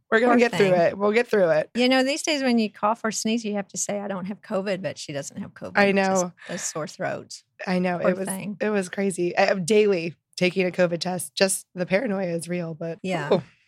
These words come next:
Speaker 1: but
Speaker 2: Well, I'm glad you feel better. And I know your voice is a little squeaky, but what you have to say is still really amazing. So if you scroll down to the previous podcasts that we've done, uh, Meg and I have talked several times here before about different things.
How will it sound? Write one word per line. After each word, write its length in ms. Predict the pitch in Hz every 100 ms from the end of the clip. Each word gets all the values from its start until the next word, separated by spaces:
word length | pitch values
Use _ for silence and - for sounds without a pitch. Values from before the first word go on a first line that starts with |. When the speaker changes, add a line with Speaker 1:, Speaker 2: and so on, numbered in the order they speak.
| _ _
Speaker 1:
but 60 | 240
Speaker 2:
Well, 340 | 254 247 240 - _
I'm 120 | 226
glad 180 | 226 214
you 80 | 247
feel 180 | - 247
better. 500 | 220 196 175 208 196 -
And 380 | 190 190 175 - -
I 100 | 170
know 80 | 170
your 120 | 175
voice 280 | 202 175 -
is 100 | 170
a 40 | 180
little 120 | 175
squeaky, 420 | - 196 233 220
but 220 | 170 165
what 240 | 196 170 -
you 60 | 240
have 140 | 233
to 80 | 208
say 260 | - 302 311
is 100 | 214
still 260 | - 240
really 220 | 220 202
amazing. 400 | 190 196 240 165
So 240 | 175 185 175 - - - -
if 180 | - 214
you 60 | 254
scroll 280 | - 233 240
down 360 | 226 208 208 208
to 240 | - 190 -
the 160 | 175 170
previous 400 | - 233 240 -
podcasts 500 | - 175 208 170 -
that 100 | 160
we've 220 | 175 165
done, 380 | - 170 170 170
uh, 180 | 165 170
Meg 200 | 185 196
and 80 | 175
I 60 |
have 120 | 170 160 _ -
talked 380 | - 185 - -
several 260 | - 247
times 540 | 359 233 185 202 240 -
here 300 | 196 196 175
before 320 | 175 - 170
about 340 | 160 160 - -
different 300 | 175 175 170
things. 400 | 160 156 208 -